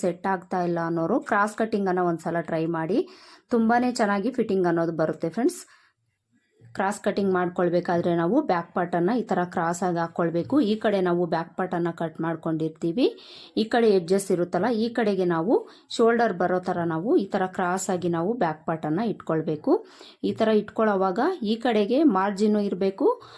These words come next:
ಅದೇ ಥರ ಈ ಕಡೆ ನೆಕ್ಗೆ ನಮಗೆ ಫ್ಯಾಬ್ರಿಕ್ ಅನ್ನೋದು ಇರಬೇಕು ಫ್ರೆಂಡ್ಸ್. ಅದನ್ನ ನೋಡ್ಕೊಂಡು ನಾವು ಕ್ರಾಸ್ ಆಗಿ ಈ ಫ್ಯಾಬ್ರಿಕನ್ನು ಹಾಕ್ಕೊಳ್ಬೇಕಾಗುತ್ತೆ.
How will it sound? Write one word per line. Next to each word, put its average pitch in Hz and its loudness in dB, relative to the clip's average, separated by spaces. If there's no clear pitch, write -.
ಅದೇ 214 4
ಥರ 202 2
ಈ - -6
ಕಡೆ 214 2
ನೆಕ್ಗೆ 202 -2
ನಮಗೆ 180 2
ಫ್ಯಾಬ್ರಿಕ್ 190 0
ಅನ್ನೋದು 185 0
ಇರಬೇಕು 180 -4
ಫ್ರೆಂಡ್ಸ್. 330 0
ಅದನ್ನ 190 2
ನೋಡ್ಕೊಂಡು 196 0
ನಾವು 180 0
ಕ್ರಾಸ್ 190 -2
ಆಗಿ 180 -2
ಈ 180 -4
ಫ್ಯಾಬ್ರಿಕನ್ನು 180 -2
ಹಾಕ್ಕೊಳ್ಬೇಕಾಗುತ್ತೆ. 165 -2